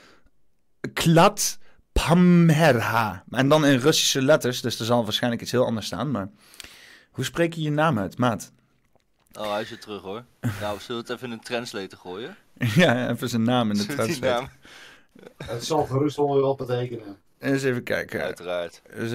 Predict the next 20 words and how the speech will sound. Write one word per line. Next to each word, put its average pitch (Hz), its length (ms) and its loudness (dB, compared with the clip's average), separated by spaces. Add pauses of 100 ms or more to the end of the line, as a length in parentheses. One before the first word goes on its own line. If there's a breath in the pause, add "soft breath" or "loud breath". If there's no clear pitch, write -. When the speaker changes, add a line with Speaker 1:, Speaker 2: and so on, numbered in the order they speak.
(160)
Speaker 1:
even 107 140 -10
kijken 113 320 -4
wat 110 160 -6
die 110 100 -6
naam 110 260 -4
in 107 60 -10
het, 104 140 -12
zeg 156 180 0
het - 100 -12
niet, 104 200 -8
zeg 113 260 -8
het 104 80 -12
niet. - 360 -10
Eh, 104 520 -4
eh, 104 80 -6 (420)
Google 117 680 -2 (100)
vertalen. 143 720 -2
Speaker 2:
Oh 143 60 0
mijn 147 100 -2
god. 87 220 -10